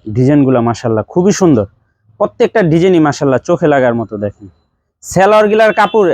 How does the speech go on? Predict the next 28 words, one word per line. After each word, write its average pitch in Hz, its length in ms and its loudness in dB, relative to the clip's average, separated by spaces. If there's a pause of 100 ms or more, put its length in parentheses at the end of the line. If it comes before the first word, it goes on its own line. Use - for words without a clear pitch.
(180)
যদি 156 220 -2
হাতে 156 320 -2
পান 202 220 0
আপনারা 165 260 0
বুঝতে 156 320 -2
পারবেন, 160 280 0
সালোয়ারের 180 440 0
কাপড় 190 240 0
দিয়ে 180 140 2
একটা 165 120 -2
কামিজ 160 320 0
বানাইতে 139 340 -2
পারবেন, 107 320 -4 (1080)
এত 151 220 0
কোয়ালিটিফুল 151 560 0
কাপড়। 104 340 -6 (500)
আর 113 100 0
ওড়নার 175 360 2
কথা 180 200 0
নাই 170 280 0
বললাম, 165 400 0
একদম 160 280 -2 (380)
অরিজিনাল 165 540 0
নামাজি 165 360 -2
ওড়না, 117 260 -2 (580)
তিন 190 200 2
হাত 185 180 0
বহরের, 185 460 2